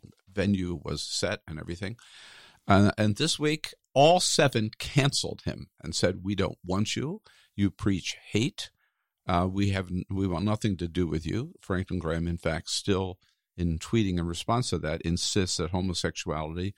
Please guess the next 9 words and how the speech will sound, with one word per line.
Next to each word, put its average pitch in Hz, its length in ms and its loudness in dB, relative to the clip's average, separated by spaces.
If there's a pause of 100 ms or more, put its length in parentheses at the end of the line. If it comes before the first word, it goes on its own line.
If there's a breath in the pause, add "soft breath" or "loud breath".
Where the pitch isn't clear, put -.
(380 loud breath)
is 85 220 2
a 87 100 2
sin 123 600 0 (460)
and, 87 400 0 (100)
uh, 87 260 -2
an, 87 200 2 (120)
an 92 100 4
abomination. 98 920 2 (600)
Uh, 90 300 0